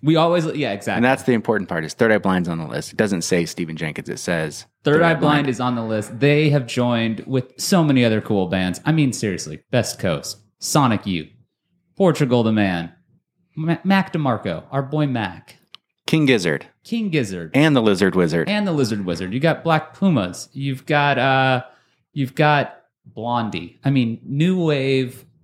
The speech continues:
Speaker 2: I saw Blon-, I saw a
Speaker 1: icons.
Speaker 2: Blondie video last night on, on Vivo.
Speaker 1: I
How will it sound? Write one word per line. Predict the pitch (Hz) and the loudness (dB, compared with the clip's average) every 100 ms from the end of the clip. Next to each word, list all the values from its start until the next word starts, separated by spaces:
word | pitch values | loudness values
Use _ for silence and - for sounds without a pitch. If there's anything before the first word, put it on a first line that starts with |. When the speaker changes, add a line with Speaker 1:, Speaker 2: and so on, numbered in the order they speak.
| _ - | _ -4
Speaker 2:
I | 101 | -2
saw | 95 - 107 110 | -2 2 4 4
Blon-, | 143 113 117 | 4 4 2
I | 113 | 0
saw | 127 | 2
a | 117 | 2
Speaker 1:
icons. | 117 | 4
Speaker 2:
Blondie | 113 120 123 | 4 4 2
video | 127 135 131 | 4 4 4
last | 131 131 - | 4 2 0
night | 147 117 | 0 2
on, | 101 107 113 110 | 2 0 0 0
on | 113 120 | 0 2
Vivo. | 139 113 85 82 _ _ - | 2 2 0 -2 _ _ -12
Speaker 1:
I | 104 110 117 120 - | -6 -4 -4 -6 -10